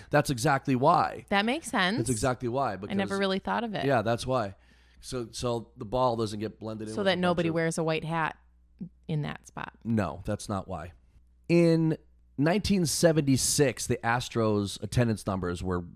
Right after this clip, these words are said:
Speaker 1: were way down. So Tal Smith came up with a great, a really great promotion.
Speaker 2: Yeah.
Speaker 1: Yeah. A large light bulb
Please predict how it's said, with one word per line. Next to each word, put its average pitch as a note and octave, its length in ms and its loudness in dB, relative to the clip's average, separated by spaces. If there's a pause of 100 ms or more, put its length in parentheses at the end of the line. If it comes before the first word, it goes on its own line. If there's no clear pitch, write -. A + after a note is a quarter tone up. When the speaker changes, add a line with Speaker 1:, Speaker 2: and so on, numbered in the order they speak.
(100)
Speaker 1:
were F#2+ 160 -2
way F#2 240 -4
down. F2 340 -4 (1400)
So B2 200 0
Tal D3+ 340 6
Smith A#2+ 640 2 (920)
came C3 220 6
up B2+ 160 4
with A2+ 120 4
a A2 60 2
great, A#2+ 440 4 (260)
a A2 80 2
really A#2+ 320 8
great G2+ 360 4 (600)
promotion. E3 520 2 (220)
Speaker 2:
Yeah. F#3 360 -2 (1000)
Speaker 1:
Yeah. G#3 240 -6 (500)
A A#2+ 60 0
large D#3+ 480 4
light D#3+ 420 4
bulb A2 480 6